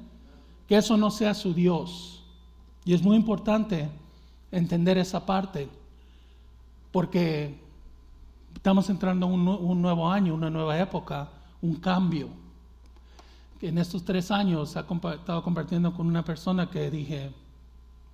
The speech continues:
"En tres años gente se le olvidó cómo ir a trabajar. Gente ya no quiere ir a trabajar. Gente quiere trabajar de su casa." Entiendo, no es nada malo con eso, pero ya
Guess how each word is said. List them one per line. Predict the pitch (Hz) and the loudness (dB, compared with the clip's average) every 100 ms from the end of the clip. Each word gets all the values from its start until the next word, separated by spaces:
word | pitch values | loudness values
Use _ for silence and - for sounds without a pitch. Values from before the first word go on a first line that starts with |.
| - - - - - - | -20 -20 -20 -20 -20 -12
"En | 165 151 | -8 -2
tres | 180 180 | 0 0
años | 196 196 165 | 0 0 -2
gente | 180 175 170 | -2 -4 -6
se | - | -6
le | 165 | -4
olvidó | 156 156 175 175 | -4 -2 -4 -4
cómo | 165 160 | -4 -2
ir | 160 | -4
a | 151 | -8
trabajar. | 156 147 135 226 - - - - - - - - - - - - - - - - - - - - - - - - - - - - - - - | -8 -8 -6 -8 -10 -20 -20 -20 -20 -20 -20 -20 -20 -20 -20 -20 -20 -20 -20 -20 -20 -20 -20 -20 -20 -20 -20 -20 -20 -20 -20 -20 -20 -12 -4
Gente | 180 190 | 2 6
ya | 202 | 6
no | 202 | 6
quiere | 220 214 | 4 4
ir | 233 359 | 6 4
a | 320 | 2
trabajar. | 170 139 113 - - - - - - - - | -2 -4 -4 -8 -14 -18 -20 -20 -20 -20 -6
Gente | 165 185 214 | -2 0 0
quiere | - 214 | 0 0
trabajar | 208 202 185 202 208 | 0 0 2 2 0
de | 220 | -4
su | 214 | -6
casa." | 269 285 - 175 - - - - - - - | -6 -6 -8 -16 -18 -20 -20 -20 -20 -14 -4
Entiendo, | 170 190 202 262 277 202 | -2 2 4 4 4 2
no | 175 | 0
es | 170 | -2
nada | 214 214 | -2 -2
malo | 208 220 214 | -2 -2 -6
con | 202 214 | -4 -4
eso, | 240 175 175 | -4 -6 -4
pero | 170 151 | -4 -2
ya | 170 190 190 - | 0 0 -2 -8